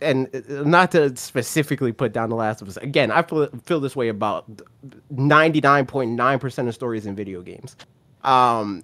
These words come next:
it's because that's what gamers are more likely to engage with. So they haven't experienced The Road,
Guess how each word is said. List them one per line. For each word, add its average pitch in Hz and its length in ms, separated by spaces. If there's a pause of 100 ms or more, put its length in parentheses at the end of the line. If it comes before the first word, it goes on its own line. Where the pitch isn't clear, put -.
it's 247 200
because 247 560
that's 214 280
what 214 260
gamers 214 420
are 180 100
more 151 500
likely 190 440
to - 200
engage 147 500
with. - 300 (300)
So 196 200
they 202 120
haven't 233 280
experienced 220 720
The 160 120
Road, 110 540